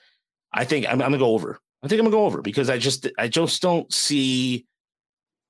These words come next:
this being, <sighs> if, if it's just like, I'll be pissed if it's just something like, "We signed, uh, another, uh, fourth outfielder out there that, uh, has some power potential."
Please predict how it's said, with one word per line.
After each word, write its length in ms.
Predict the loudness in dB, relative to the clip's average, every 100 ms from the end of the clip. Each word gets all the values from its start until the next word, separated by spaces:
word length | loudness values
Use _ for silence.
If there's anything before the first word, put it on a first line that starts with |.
| _ _ _ _ _ _
this 280 | -2 0 0
being, 540 | 0 0 2 0 -2
<sighs> 520 | -10 -8 -8 -8 -10 -6
if, 240 | -4 -2
if 140 | -2 -2
it's 140 | 0
just 180 | 0 0
like, 400 | 0 -2 -4 -14 -16 -16
I'll 260 | -4 0 2
be 80 | 2
pissed 340 | 2 0 0
if 100 | -2 0
it's 100 | 0
just 160 | 0
something 240 | 0 0 0
like, 340 | 2 -2 -6 _ _ _ _ _ _ _ _ -4
"We 60 |
signed, 340 | 0 2 2 2
uh, 340 | 2 2 0
another, 440 | 0 2 2 2 0
uh, 360 | -2 -4 -6 -12 _ _ _ _ _
fourth 200 | -2 2
outfielder 440 | 0 2 0 2 0
out 120 | -2
there 340 | -4 -4 -8 _ _ _ _ _
that, 120 | -2 0
uh, 240 | 0 0
has 240 | -2 -6 -10
some 160 | -10 -6
power 220 | -2 -2
potential." 480 | -2 -6 -6 -8